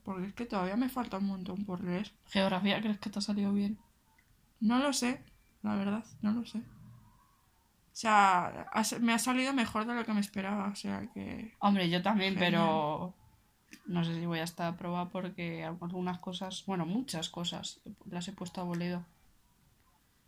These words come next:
Speaker 1: Ya.
Speaker 2: Em, que ha dicho que el miércoles puede que vayamos con antifaces o yo que sé, algo de Halloween.
Speaker 1: ¿Quién?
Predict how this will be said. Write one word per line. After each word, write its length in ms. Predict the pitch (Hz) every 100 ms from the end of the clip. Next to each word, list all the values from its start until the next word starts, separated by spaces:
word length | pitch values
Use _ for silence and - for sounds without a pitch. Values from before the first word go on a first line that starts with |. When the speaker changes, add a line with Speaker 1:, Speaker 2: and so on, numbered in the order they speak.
| _ _ _ _ _ _ _ _ _ _ _
Speaker 1:
Ya. 420 | 233 185 190 185 - _ _ _ _ _ _ _ _ - _ _ _ _ _ _ - - _ -
Speaker 2:
Em, 1300 | 214 214 208 208 208 208 202 202 196 196 202 196 196 202 - - _ _ - _
que 80 | 208
ha 20 |
dicho 240 | 214 269 233 220 220 220
que 80 |
el 80 | 277
miércoles 880 | 262 262 285 294 285 262 240 233 220
puede 320 | - 240 233
que 100 | 226
vayamos 1040 | 220 220 214 220 214 208 202 202 - - -
con 720 | 208 202 202 196 202 202 196 190 180 -
antifaces 760 | 196 196 196 190 196 202 202
o 20 |
yo 140 | 196 185
que 100 | 202
sé, 120 | 202
algo 200 | 190 185
de 100 | 196
Halloween. 560 | - 208 254 240 208 202 220 220 220 220
Speaker 1:
¿Quién? 340 | 240 226 208